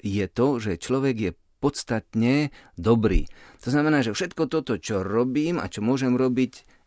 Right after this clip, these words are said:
je, je dobré, pretože nejaké to mravné zlo neexistuje. Ďalej, že takýto človek má takzvanú tú plnú autonómiu. To znamená, že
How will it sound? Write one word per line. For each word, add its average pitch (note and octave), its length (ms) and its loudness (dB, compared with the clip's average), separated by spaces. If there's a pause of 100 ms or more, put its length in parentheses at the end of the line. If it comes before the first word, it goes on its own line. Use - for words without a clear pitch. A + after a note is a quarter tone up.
je, F#2+ 520 -4
je B2+ 280 2
dobré, E3 440 2
pretože C3+ 920 2
nejaké A#2 560 -2
to B2 100 0
mravné B2+ 460 2
zlo A2+ 320 0
neexistuje. F#2+ 800 -4 (420)
Ďalej, E3 400 4 (380)
že G#2 180 -2
takýto C#3+ 360 0
človek C3+ 420 0
má A#2 160 2
takzvanú A#2+ 400 0
tú F#2+ 160 -10
plnú B2+ 260 2
autonómiu. G2+ 800 0
To G2+ 80 -4
znamená, B2+ 540 2
že G#2 240 -4